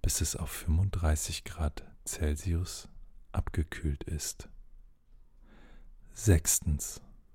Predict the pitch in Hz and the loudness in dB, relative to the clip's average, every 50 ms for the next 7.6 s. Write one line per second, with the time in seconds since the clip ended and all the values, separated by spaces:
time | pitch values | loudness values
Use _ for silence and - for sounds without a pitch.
0 | - - - - - - - - - - - - - - - - - - - - | -20 -20 -20 -20 -20 -20 -20 -20 -20 -20 -20 -20 -20 -20 -20 -20 -18 -20 -20 -20
1 | - - - - - _ - - _ - 87 76 73 73 69 - - - - 78 | -20 -20 -20 -20 -20 _ -20 -4 _ 6 8 8 8 8 6 2 0 0 0 -2
2 | - - 78 76 76 - - - - - 82 76 73 - - - - 98 - - | 0 2 2 2 2 0 -2 -10 -4 -2 0 0 0 0 -2 0 2 2 2 2
3 | - - 85 82 90 - - - 107 110 - - - - - - - - - - | 2 2 2 2 2 0 0 0 0 0 -2 -6 -14 -20 -20 -20 -20 -20 -20 -20
4 | - - - - - - - - - - - - - - - - - - 76 - | -20 -20 -20 -20 -20 -20 -20 -20 -20 -20 -20 -20 -20 -14 -8 -2 -2 -2 4 6
5 | 78 71 73 - - - - - - - 80 76 78 92 80 - 80 78 71 - | 6 6 6 2 0 -6 -8 -2 2 4 4 4 4 2 0 2 0 0 0 0
6 | - - - 82 78 73 73 - - 80 - - - - - - - 78 78 - | -2 -2 2 4 4 4 2 0 -2 -4 -4 -2 -2 0 0 0 0 0 0 2
7 | - 87 - - 85 - - - - - - | 2 2 2 2 0 0 0 -4 -6 -8 -12